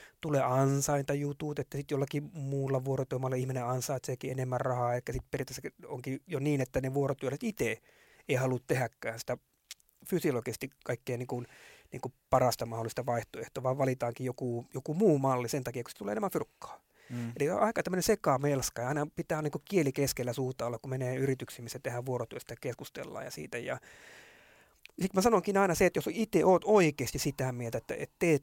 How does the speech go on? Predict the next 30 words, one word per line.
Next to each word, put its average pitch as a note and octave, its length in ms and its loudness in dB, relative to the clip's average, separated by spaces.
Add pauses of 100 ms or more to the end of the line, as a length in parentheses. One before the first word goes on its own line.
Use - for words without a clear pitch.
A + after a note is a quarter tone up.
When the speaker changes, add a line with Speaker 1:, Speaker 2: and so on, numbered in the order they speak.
(120)
Speaker 1:
kaikkea D3 520 2
ja B2 60 -2
silti C3+ 320 -2
voit B2+ 300 -4
huonosti, B2+ 580 -2
niin, A#2+ 240 -6
niin E3 80 -10
tuu F#4 140 -8
vaihda G#3 260 -4
duunia. A2+ 340 -4 (1040)
Meet, F4 140 2 (300)
me F4+ 160 2
päivätyötä A#2+ 360 0
tekee, - 440 -18
jos G#3+ 140 0
oot C4 120 -4
ihan A#3+ 140 6
oikeesti C#3 260 0
sitä - 220 -4
mieltä. A#2 320 -14 (440)
Speaker 2:
Ää. G#2+ 200 -4
Speaker 1:
Mut - 120 -4
aika - 180 2
usein A3+ 220 2
kyse G#3+ 200 0
on F3+ 60 0
kuitenkin F3 300 0
sit - 180 -2
siitä, D#3+ 200 2 (180)
mm, - 140 -12